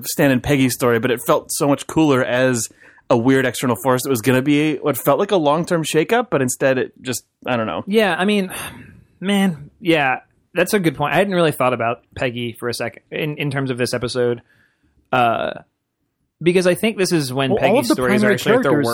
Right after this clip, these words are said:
Speaker 2: worst.
Speaker 3: all of the primary characters are given such tiny, like, Pete's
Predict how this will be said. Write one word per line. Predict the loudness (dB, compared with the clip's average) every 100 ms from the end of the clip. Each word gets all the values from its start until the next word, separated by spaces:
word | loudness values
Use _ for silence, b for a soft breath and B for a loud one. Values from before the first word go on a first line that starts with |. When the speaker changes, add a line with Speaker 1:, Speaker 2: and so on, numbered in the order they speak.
| -4
Speaker 2:
worst. | -8 -12 -6
Speaker 3:
all | 0 2
of | 2
the |
primary | 0 0 0
characters | 0 0 0 0
are | 0
given | -2 -2
such | -4 -6 -6
tiny, | -10 -4 -2 -2
like, | -6 -6
Pete's | -6 -4 -6